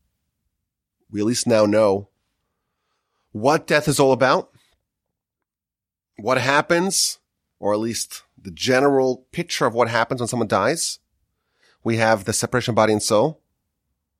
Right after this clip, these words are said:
We have the end of the unusual era of free will. You don't know when you're gonna die because that would disrupt the free will. But now we have a very important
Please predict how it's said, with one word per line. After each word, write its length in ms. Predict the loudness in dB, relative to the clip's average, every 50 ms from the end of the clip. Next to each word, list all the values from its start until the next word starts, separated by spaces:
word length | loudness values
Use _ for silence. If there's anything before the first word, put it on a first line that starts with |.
| _ _ _ _ _ _ _ _ _ _ _ _ _ _ _ _ _ _ _ _ _ _ _
We 80 | 2
have 100 | 2 2 0
the 160 | -2 0 2
end 380 | 2 2 0 0 -2 -4 -4
of 240 | -2 -2 -2 -2 -2
the 220 | -2 -2 -2 -2 0
unusual 760 | 0 0 0 0 0 0 0 0 0 0 0 -2 -2 -2 -2 -2
era 480 | 0 0 2 2 2 0 0 -2 -8 _ _ _ _ _ _ _ _ _ _ _ _ _ _ _ _ _ _ _ _ 0
of 300 | 2 2 2 0 -2 -12
free 400 | -12 -12 -10 -6 -4 -2 -2 -2
will. 460 | -2 -2 0 0 0 0 -2 -4 -10 _ _ _ _ _ _ _ _ _ _ _ _ _ _ _ _ _ _ _ _ _ _ _ _ _ _ _ _ _ _ _ _
You 120 | -6 -6 -4
don't 260 | -2 0 0 0 0
know 140 | 0 0 0
when 120 | 0 -2
you're 120 | -2 -2
gonna 160 | 0 0 -2 0
die 240 | 2 2 2 2
because 240 | 0 -2 -4 -4 0
that 160 | 0 0 0
would 140 | 0 -2 -2
disrupt 800 | -2 -4 -4 -4 -6 -6 -2 2 2 2 2 0 -10 -20 -8 -6
the 80 | -6
free 260 | -6 -6 -6 -4 -4 -4
will. 360 | -2 0 0 0 -2 -4 -8 _ _ _ _ _ _ _ _ _ _ _ _ _ _ _ _ _ _ _
But 100 | -10 -4
now 200 | 0 2 2 2
we 180 | 2 2 -2 -4
have 260 | -2 -2 -2 -2 -2
a 60 | -6
very 260 | -8 -4 -4 -2 -2 -2
important 500 | -6 -8 -6 -4 -4 -2 -4 -6 -10